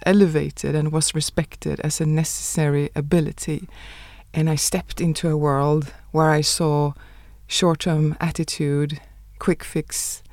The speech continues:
fragmentation, attention addiction, and time poverty. And I felt that something must be done.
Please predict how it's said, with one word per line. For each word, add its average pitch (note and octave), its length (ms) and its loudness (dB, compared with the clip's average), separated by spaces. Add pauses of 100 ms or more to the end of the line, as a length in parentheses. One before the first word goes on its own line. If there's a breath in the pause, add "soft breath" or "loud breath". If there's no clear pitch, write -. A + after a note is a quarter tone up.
(520 soft breath)
fragmentation, F3 1120 2 (800 soft breath)
attention F#3 440 4
addiction, D#3+ 460 2
and D3+ 300 2
time F3 340 4
poverty. D#3 760 2 (420 loud breath)
And G3 120 4
I A3 80 6
felt B3 320 0
that - 260 0 (140)
something A3+ 480 2
must A3 260 2
be G3+ 100 2
done. C3 420 2